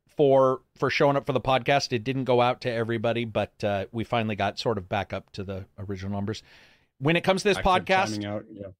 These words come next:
Speaker 1: Yeah, yeah.
Speaker 2: <laughs>
Speaker 1: When it comes to this podcast, again, unfortunately, if you have the link, you might wanna save it. We're trying to figure out what's going on. YouTube has been,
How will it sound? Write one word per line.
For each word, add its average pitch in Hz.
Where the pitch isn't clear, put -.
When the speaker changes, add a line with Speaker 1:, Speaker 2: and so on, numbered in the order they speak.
Speaker 1:
Yeah, 156
yeah. 120
Speaker 2:
<laughs> -
Speaker 1:
When 151
it 151
comes 185
to -
this 180
podcast, 170
again, 147
unfortunately, 143
if 127
you 123
have 123
the 127
link, 131
you 123
might 123
wanna 120
save 127
it. 143
We're 123
trying 165
to 156
figure 147
out 143
what's 131
going 131
on. 131
YouTube 135
has 127
been, 131